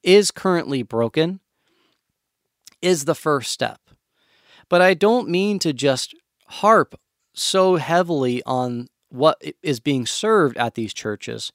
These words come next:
My goal is to bring an awareness to these things and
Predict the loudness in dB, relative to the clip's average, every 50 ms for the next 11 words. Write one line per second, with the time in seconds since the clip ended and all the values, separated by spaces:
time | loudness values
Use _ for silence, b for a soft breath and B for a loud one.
0 | b b b b b b b b 0 0 0 0 0 2 2 4 4 4 4 2
1 | 0 -2 -4 -4 -4 -6 -6 -8 -6 -4 -2 -2 -2 0 0 -2 -2 -4 -4 -4
2 | -4 -4 -2 0 0 -2 -2 -2 -4 -6 -6 -4 -6 -6 -6 -6 -6 -6 -4 -4
3 | -6 -8 -10 -12 -14 _ b b b b b b -6 -6 -4 -6 -8 -10